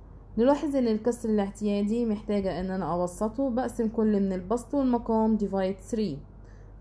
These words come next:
Six divide three equal two، nine divide three equal three. اذا الناتج اتنين تقسيم تلاتة أو اتنين على تلاتة.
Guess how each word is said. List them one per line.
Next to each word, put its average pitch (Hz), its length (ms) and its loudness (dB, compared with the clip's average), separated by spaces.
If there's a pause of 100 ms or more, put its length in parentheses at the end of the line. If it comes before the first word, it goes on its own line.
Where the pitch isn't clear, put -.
(120)
Six 285 280 0
divide 214 400 2 (100)
three 214 300 0
equal 196 260 0 (140)
two، 220 180 0 (180)
nine 233 360 2
divide 208 400 2 (100)
three 202 380 0
equal 190 400 -2 (340)
three. 214 240 0 (680)
اذا 202 180 2
الناتج 196 640 2 (540)
اتنين 233 540 2
تقسيم 202 500 0
تلاتة 196 420 0
أو 151 80 -2
اتنين 226 340 0
على 202 220 4
تلاتة. 190 400 -2